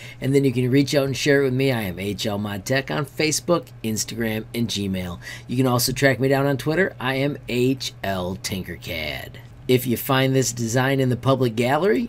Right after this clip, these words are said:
you'll notice that it has all the tips, and if you check the properties, it also has videos that shows you how to get a hold of me as well. And of course, friends, if that doesn't work, don't forget you can always visit H L mod tech dot com.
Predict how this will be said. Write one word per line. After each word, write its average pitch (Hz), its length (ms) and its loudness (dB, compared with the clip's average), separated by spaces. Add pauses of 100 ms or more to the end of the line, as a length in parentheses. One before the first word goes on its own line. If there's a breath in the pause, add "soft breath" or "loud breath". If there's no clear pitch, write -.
you'll 139 160 2
notice 139 380 4
that 110 120 -2
it 123 200 -2
has 120 460 0
all 117 220 2
the 107 100 -6
tips, - 460 -2 (340 loud breath)
and 120 140 2
if 120 100 0
you 120 100 0
check 131 300 -2
the 127 80 -4
properties, 165 520 0
it 113 120 0
also 107 300 -2
has 131 240 2
videos 156 540 4 (260 loud breath)
that 196 140 4
shows 131 260 4
you 113 80 0
how 107 100 0
to 113 80 -2
get 123 140 0
a 113 60 -2
hold 135 180 0
of 170 80 -4
me 208 160 -4 (100)
as 87 400 -6
well. 73 540 -8 (320)
And 139 200 4
of 131 120 0
course, 139 280 6
friends, 139 320 2
if 123 240 -2
that 131 240 2
doesn't 117 320 0
work, 113 220 -4
don't 143 220 2
forget 139 220 2
you 147 140 -2
can 143 80 2
always 143 240 4
visit 143 440 2
H 170 300 0
L 131 160 4
mod 110 280 -2
tech 107 220 -4
dot 95 200 -6
com. 120 320 0